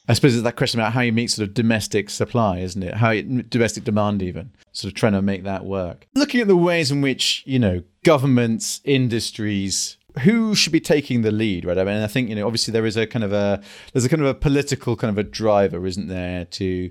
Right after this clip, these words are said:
both secure energy and kind of meet those net zero pledges that, that a number of governments have made. But obviously the people making the, making that progress, who kind of actually implementing that change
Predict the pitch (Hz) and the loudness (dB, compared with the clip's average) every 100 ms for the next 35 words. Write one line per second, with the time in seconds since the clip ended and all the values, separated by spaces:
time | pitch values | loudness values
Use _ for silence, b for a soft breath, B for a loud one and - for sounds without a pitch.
0 | _ - 110 - 117 - 131 120 110 107 | _ 0 2 2 -4 0 2 4 2 2
1 | 107 98 101 101 98 - 117 120 107 104 | 0 0 0 0 -2 0 0 2 0 0
2 | 120 123 123 - 113 104 110 110 110 98 | 0 2 0 2 2 2 -2 0 0 -2
3 | 98 107 107 98 95 92 90 110 107 98 | -4 0 2 4 2 0 0 2 2 0
4 | 92 95 95 - 95 95 101 95 95 85 | -4 -2 -4 -2 -2 0 0 0 -4 -2
5 | 101 95 95 95 - 90 101 104 98 120 | -2 0 -4 -6 -8 -4 0 0 2 2
6 | 139 139 - 139 185 180 156 156 151 139 | 2 2 0 0 0 0 0 0 0 0
7 | 127 120 139 127 120 - 127 120 110 - | 0 0 -2 -2 -4 -2 -2 0 -2 -2
8 | 104 113 101 101 113 107 101 110 98 95 | -6 -6 -6 -4 -4 -4 -2 -2 -2 -6
9 | - 95 - 104 95 92 | -6 -8 -4 -4 -4 -6